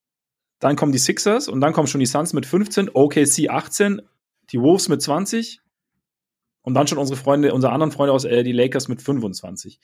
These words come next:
Wie immer meine Frage an dich, Ole, welche Quote ist für dich am interessantesten? Welches Team, welchem Team traust du's am ehesten zu,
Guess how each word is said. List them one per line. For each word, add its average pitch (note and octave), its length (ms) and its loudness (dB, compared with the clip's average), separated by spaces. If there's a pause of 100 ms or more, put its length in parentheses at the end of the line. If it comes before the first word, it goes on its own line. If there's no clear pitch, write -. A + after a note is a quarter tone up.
(1700)
Wie C3 180 2
immer G#3 140 8
meine E3+ 180 4
Frage D#3 340 4
an C#3 100 0
dich, C#3+ 140 -4
Ole, C#3 240 4
welche D#3 220 4
Quote D3 360 0
ist G2 120 0
für C#3 100 -2
dich - 200 0
am C3+ 100 -2
interessantesten? C3+ 640 -6
Welches - 360 -2
Team, D#3 600 -6
welchem C3 280 -2
Team C#3+ 240 -2
traust C3 340 0
du's C3 140 -2
am A#2 100 -2
ehesten C3+ 320 2
zu, C#3+ 480 0